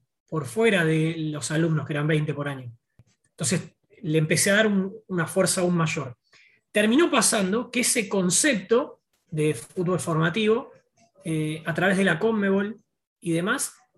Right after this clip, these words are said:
empezó a hacerse fuerte en, en América del Sur y principalmente en Argentina, que era un concepto más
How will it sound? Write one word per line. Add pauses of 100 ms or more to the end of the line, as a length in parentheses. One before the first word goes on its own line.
(260)
empezó
a
hacerse
fuerte
en,
en
América
del
Sur
y
principalmente
en
Argentina, (360)
que
era
un
concepto
más